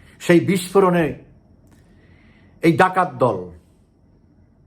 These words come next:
এই জঙ্গি সন্ত্রাসীদের হয়তো আমরা আটকে ফেলতে পারব, আমার বিশ্বাস আমরা পারব। তারপরেও আমাদের কন্টিনজেন্সি প্ল্যান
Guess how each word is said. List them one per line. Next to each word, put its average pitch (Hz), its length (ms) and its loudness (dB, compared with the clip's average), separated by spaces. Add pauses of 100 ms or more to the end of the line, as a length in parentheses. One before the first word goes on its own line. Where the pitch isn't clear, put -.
(1500)
এই 160 120 0
জঙ্গি 160 460 -2
সন্ত্রাসীদের 135 680 -10
হয়তো 120 240 -12
আমরা 98 320 -16 (960)
আটকে 127 280 -12
ফেলতে 104 300 -12
পারব, 78 420 -18 (1900)
আমার 90 200 -12
বিশ্বাস 117 460 -6
আমরা 98 200 -12
পারব। 82 420 -18 (500)
তারপরেও 139 500 -2
আমাদের 104 440 -10 (760)
কন্টিনজেন্সি 120 680 -10
প্ল্যান 95 380 -12